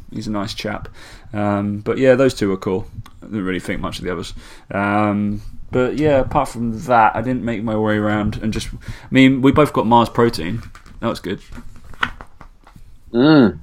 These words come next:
Speaker 1: <laughs> Apart from that, um, oh yeah, I, I watched Boxy. Yeah, I, I, I was nice to him and, and went and watched him for about half an hour. On, uh, he's good. He's good, Mister Stephen Box. Nice little, nice little,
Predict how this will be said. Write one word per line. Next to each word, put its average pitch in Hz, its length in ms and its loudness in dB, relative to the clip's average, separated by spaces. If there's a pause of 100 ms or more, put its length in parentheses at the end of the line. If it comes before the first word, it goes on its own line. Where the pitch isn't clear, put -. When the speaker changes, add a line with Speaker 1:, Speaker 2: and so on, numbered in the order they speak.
(160)
Speaker 1:
<laughs> 233 1080 8
Apart 117 260 6
from 107 140 0
that, 104 220 4
um, 101 360 4
oh 147 140 10
yeah, 151 220 10
I, 110 80 8
I 120 140 6
watched 139 320 2
Boxy. 107 400 2 (300)
Yeah, 104 220 -2 (600)
I, 101 120 0 (180)
I, 104 100 4 (140)
I 113 100 4
was 113 140 6
nice 113 260 6
to 104 100 0
him 101 200 2
and, 98 320 -2
and 101 160 -2
went 101 140 0
and 98 100 -4
watched - 200 -6
him 98 140 0
for 92 120 -6
about 98 180 -2
half 202 220 -4
an 107 80 -4
hour. 107 240 -2 (540)
On, 101 280 2
uh, 101 300 2 (200)
he's 180 120 -2
good. - 300 4 (220)
He's - 120 -20
good, - 220 -2
Mister 113 200 -2
Stephen 101 300 0
Box. - 460 -2 (220)
Nice 160 200 -2
little, 147 160 -2 (160)
nice 160 220 -6
little, 135 180 -2